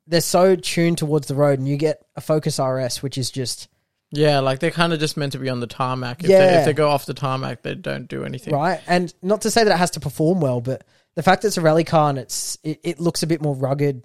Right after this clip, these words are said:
Speaker 1: in
Speaker 2: Yeah,
Speaker 1: the way
Speaker 2: yeah.
Speaker 1: it's built, you just take it anywhere.
Speaker 2: Although my next car, uh, because I, it wa-, it wasn't gonna be this, but now I'm gonna, 'cause you said rally, I'm gonna talk about the rally legend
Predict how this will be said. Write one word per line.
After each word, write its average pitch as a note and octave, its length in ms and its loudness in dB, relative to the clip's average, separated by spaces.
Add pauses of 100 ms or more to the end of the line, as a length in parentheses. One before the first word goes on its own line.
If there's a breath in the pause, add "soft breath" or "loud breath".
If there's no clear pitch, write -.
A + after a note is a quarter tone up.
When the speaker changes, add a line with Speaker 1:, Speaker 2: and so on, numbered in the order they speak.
(140)
Speaker 1:
in B2+ 80 -20
Speaker 2:
Yeah, A#2+ 200 -2
Speaker 1:
the B2+ 60 0
way C3 60 2
Speaker 2:
yeah. - 60 -2
Speaker 1:
it's - 100 -6
built, D#3 340 -6 (260 soft breath)
you F#3 60 -14
just - 120 -6
take D#3 140 0
it C#3+ 60 -2
anywhere. F3 280 -6
Speaker 2:
Although D#3 180 2
my D#3 100 0
next D#3 240 -4
car, B2+ 340 -4 (680)
uh, D3 80 -8
because C#3+ 520 0 (300)
I, D#3+ 240 2
it D#3+ 60 2
wa-, - 180 -2
it E3+ 80 -4
wasn't E3 280 0
gonna D3 120 -2
be C3+ 100 -4
this, C3 240 -6
but C3+ 180 -4
now C3+ 120 0
I'm C3+ 80 -2
gonna, C3 220 -4 (120)
'cause C3+ 200 -8
you C#3 60 -6
said C#3 220 -4
rally, B2 380 0 (960)
I'm C#3+ 80 -2
gonna B2+ 440 0 (680)
talk C#3+ 220 -2
about B2+ 160 2
the B2 80 -4
rally C3+ 340 2
legend A#2+ 480 -2